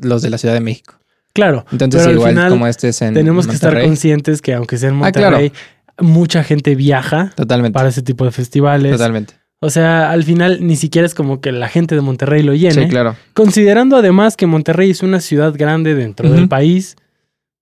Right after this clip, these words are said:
Speaker 2: que también, pues,
Speaker 1: Sí, claro.
Speaker 2: siendo ciudad grande, pues corre riesgo y mucha gente viaja.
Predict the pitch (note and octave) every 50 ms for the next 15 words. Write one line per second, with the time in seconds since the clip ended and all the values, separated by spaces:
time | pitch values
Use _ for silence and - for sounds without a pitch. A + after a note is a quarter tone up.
0 | _ _ _ _ - A#2 - A#2+ A2+ B2 B2+ C3+ C#3+ C3+ D3+ C#3+ A#2+ G#2+ - -
1 | - - _ _ _ _ _ _ _ _ _ _ _ _ - D#3+ D3 D3 C#3+ B2
2 | B2 B2 - _ - C#3 C#3+ D#3 D#3 C#3+ - C3+ B2+ C3 C#3 C3+ C#3+ C#3 C#3 D3
3 | D#3 D3+ D3+ - D#3 - _ - C#3 C#3 C3+ C3 A#2+ B2+ C#3+ E3+ G3 G#3 G3+ F3+
4 | E3 E3+ F3 F3+ F#3 F3+ - - - _ _ _ _ _ _ _ _ _ B2 A#2+
5 | A#2+ C3 D3+ D3 - D3+ C#3 D3 C3+ C3 B2 A#2+ C3+ D#3+ E3+ F3+ E3+ - - F3
6 | E3 E3 E3